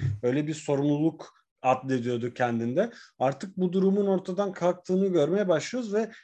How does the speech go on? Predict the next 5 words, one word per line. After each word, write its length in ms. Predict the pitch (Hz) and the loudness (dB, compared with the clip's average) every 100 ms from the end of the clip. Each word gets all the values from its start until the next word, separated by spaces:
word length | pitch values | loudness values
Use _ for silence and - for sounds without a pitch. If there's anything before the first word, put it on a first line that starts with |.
| _ | _
bir, 280 | 127 151 190 123 127 | -6 -4 -4 -6 -14
yeni 340 | 131 143 190 214 | -4 0 2 0
bir 80 | |
gerçekçilik 760 | 151 151 170 - 190 - 214 - | 4 4 4 -2 -10 -6 -6 0
yaratılıyor. 600 | 180 131 - 101 101 | 2 2 -2 -6 -6